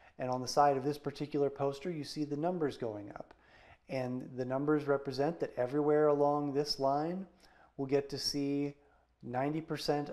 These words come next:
of the sun covered by the moon. Numbers go all the way up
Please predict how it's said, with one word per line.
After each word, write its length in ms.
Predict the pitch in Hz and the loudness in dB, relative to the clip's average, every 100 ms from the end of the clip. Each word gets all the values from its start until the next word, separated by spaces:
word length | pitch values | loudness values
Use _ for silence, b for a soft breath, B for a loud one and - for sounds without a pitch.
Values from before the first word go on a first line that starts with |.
| - | 0
of 220 | 135 127 | 0 0
the 100 | 127 | -6
sun 600 | - - 139 139 143 139 - - | -4 0 2 2 -4 -8 -14 -10
covered 400 | - 143 147 131 | 0 2 2 2
by 180 | 131 127 | 2 2
the 120 | 127 | -2
moon. 400 | 127 104 - - B B B B - | -6 -8 -12 -18 B B B B -8
Numbers 300 | 120 123 120 | -6 -6 -2
go 120 | 123 | 2
all 220 | 123 127 | 4 4
the 60 | 123 | 2
way 280 | 120 123 | 0 2
up 380 | 139 196 - - | 4 2 0 -20